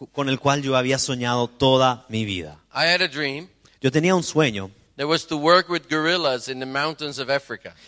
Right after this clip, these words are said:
Speaker 1: de trabajar con gorilas en las montañas de África.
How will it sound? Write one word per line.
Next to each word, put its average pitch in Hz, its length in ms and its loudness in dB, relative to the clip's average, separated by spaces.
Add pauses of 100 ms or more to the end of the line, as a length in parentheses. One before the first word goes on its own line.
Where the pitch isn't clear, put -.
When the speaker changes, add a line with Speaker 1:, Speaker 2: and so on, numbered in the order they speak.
(200)
Speaker 1:
de 120 200 0
trabajar 127 460 2
con 147 160 0
gorilas 139 440 4
en 131 80 -2
las 127 100 0
montañas 123 440 -2
de 127 100 0
África. 107 460 -4